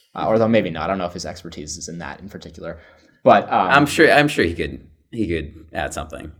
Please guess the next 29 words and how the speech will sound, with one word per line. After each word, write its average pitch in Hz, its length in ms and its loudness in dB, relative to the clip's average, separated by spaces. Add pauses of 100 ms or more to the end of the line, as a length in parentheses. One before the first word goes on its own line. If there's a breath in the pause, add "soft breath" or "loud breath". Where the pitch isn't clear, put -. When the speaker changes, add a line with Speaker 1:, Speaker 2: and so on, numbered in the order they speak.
Speaker 1:
Yeah, - 220 -10
so 107 340 0
that, 117 240 -4
that, 101 240 0
those 101 180 -2
are 95 60 -10
my, 76 240 -10 (320)
those 90 160 -10
are 78 40 -18
my 64 100 -18
thoughts. - 400 -18 (500)
Speaker 2:
Yeah, 73 320 -6 (220)
I 90 100 -4
think 87 180 -4
if 85 60 -2
I'm 87 160 0
the 82 60 -4
Board 82 240 0
of 82 40 0
Overseers, 80 380 -2
I'm, 78 140 -4
I'm 78 220 -6
quite 78 260 -6
pleased 76 300 -8
with 78 100 -6
that 73 180 0
recommendation. - 680 0
Speaker 1:
<laughs> - 40 -8
Speaker 2:
I'll, 123 580 8